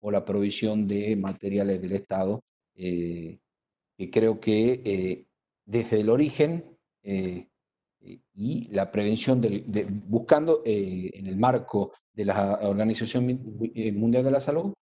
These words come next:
prohibir el, el contagio. Estas recomendaciones, eh, eh, creo que se toman en este marco a los fines de evitar la propagación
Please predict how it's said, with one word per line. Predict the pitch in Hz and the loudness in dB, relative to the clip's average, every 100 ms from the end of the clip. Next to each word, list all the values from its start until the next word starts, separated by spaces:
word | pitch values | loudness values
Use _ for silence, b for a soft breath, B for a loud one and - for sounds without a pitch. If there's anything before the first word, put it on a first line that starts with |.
| _ _ - | _ _ -4
prohibir | 110 117 135 156 92 90 | 2 4 4 2 0 -4
el, | 95 92 90 90 - - | -4 -2 -2 -4 -8 -10
el | 92 | -8
contagio. | 90 95 90 85 - - - | -2 -2 0 -4 -6 -12 -6
Estas | 131 139 | 4 4
recomendaciones, | 127 131 139 139 147 147 196 175 170 196 - - _ _ _ _ _ | 4 2 2 2 2 2 4 4 2 -2 -6 -20 _ _ _ _ _
eh, | 104 101 98 92 90 90 - _ _ _ _ _ _ _ _ _ _ _ _ _ _ _ _ _ _ _ _ _ _ _ - | 0 2 2 0 -4 -6 -10 _ _ _ _ _ _ _ _ _ _ _ _ _ _ _ _ _ _ _ _ _ _ _ -8
eh, | 98 98 87 - _ - | -2 0 0 -4 _ -2
creo | 131 139 131 | 4 4 4
que | 127 110 107 107 101 - | 2 4 2 0 -4 -6
se | - 104 | -4 0
toman | 107 147 151 151 | 4 4 2 -2
en | 120 | 0
este | 135 131 143 | 0 2 4
marco | 156 156 131 180 180 117 | 4 4 2 2 2 0
a | 113 | 0
los | 101 | 0
fines | - 135 139 131 | 2 2 2 -2
de | 113 139 156 | 2 2 2
evitar | 110 113 120 175 131 | 2 2 6 4 4
la | 104 | -2
propagación | 104 98 104 98 - 101 95 87 | -4 0 0 0 -2 -2 -2 -4